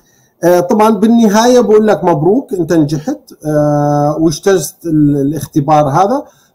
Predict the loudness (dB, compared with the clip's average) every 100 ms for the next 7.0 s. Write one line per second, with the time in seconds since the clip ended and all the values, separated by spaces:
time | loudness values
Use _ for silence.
0 | -4 0 2 0 0 2 2 2 0 0
1 | -2 0 0 0 0 -2 -4 -4 -4 -4
2 | -2 -2 -2 -2 0 -2 -6 -20 -8 -2
3 | 0 0 -2 0 -2 -2 -2 0 0 0
4 | -2 -4 -6 -8 -8 _ _ _ -2 0
5 | 2 -2 0 0 0 -4 -6 -6 -4 -4
6 | -4 -6 -6 -12 -8 -6 -2 -2 -2